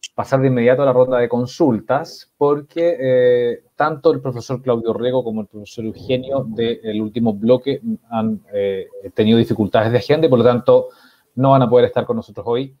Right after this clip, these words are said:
Eh, así que vamos a ir, eh, directamente al panel de consultas con los profesores, eh, Bustamante y Orellana. Bien,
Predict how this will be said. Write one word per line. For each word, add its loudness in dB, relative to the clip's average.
Eh, -4
así -12
que -8
vamos -4
a -2
ir, -6
eh, -4
directamente -4
al 0
panel -4
de -2
consultas -6
con -4
los -8
profesores, -8
eh, -6
Bustamante -4
y -6
Orellana. 0
Bien, 2